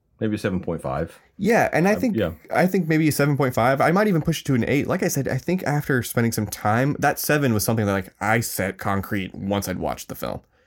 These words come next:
Speaker 1: Yeah.
Speaker 2: And like I said, it's changed. It's, uh, I, I've adapted since then.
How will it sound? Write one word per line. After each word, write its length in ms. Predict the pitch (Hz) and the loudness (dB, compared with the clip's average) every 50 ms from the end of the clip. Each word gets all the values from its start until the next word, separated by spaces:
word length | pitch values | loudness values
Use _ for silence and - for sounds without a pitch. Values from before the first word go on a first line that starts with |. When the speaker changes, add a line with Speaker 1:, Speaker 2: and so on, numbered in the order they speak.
| _ - - | _ -14 -12
Speaker 1:
Yeah. 120 | 67 62 64 - - | -12 -12 -10 -2 0
Speaker 2:
And 160 | 117 110 107 | 0 2 2
like 100 | 107 107 | 2 0
I 40 | 104 | 0
said, 120 | - 143 | 0 0
it's 200 | 107 92 - - | -2 -2 -2 -6
changed. 580 | - - - 147 151 120 101 98 98 - - - | -6 -4 -2 0 0 0 0 -2 -6 -8 -6 -4
It's, 220 | - 117 - - - _ | -4 -4 -4 -6 -6 _
uh, 120 | 143 147 143 - | -2 -2 -2 0
I, 140 | - 127 - - - | -2 -2 -2 0 0
I've 320 | 127 139 143 139 131 - - - - - - - | 0 2 2 0 -2 -6 -14 -20 -20 -20 -6 -4
adapted 560 | 151 143 - 160 156 151 - - 113 98 95 | -4 -2 0 0 0 0 -2 -2 -4 -6 -4
since 260 | - 110 104 95 - - | -4 -4 -4 -4 -6 -4
then. 280 | 113 107 101 101 104 | -2 -2 -2 -2 -4